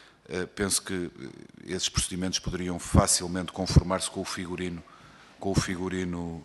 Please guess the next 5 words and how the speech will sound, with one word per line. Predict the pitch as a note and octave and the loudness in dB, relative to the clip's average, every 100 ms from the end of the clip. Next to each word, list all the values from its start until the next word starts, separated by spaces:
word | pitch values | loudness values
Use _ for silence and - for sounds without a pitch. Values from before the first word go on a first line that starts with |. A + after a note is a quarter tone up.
| F2 | -2
normal, | F#2+ G2 F#2 F#2+ F#2+ F#2 - - - - - | 2 4 4 4 2 0 -8 -20 -20 -16 -6
eh, | F2 F2 F2 E2+ E2+ D2+ - - - - _ - | -2 0 -2 -2 -6 -10 -18 -20 -20 -20 _ -4
do | A2 G#2+ | -2 0
processo | - - G#2 G2 - - | 2 4 6 4 4 0
e, | A2 G#2+ | -4 -4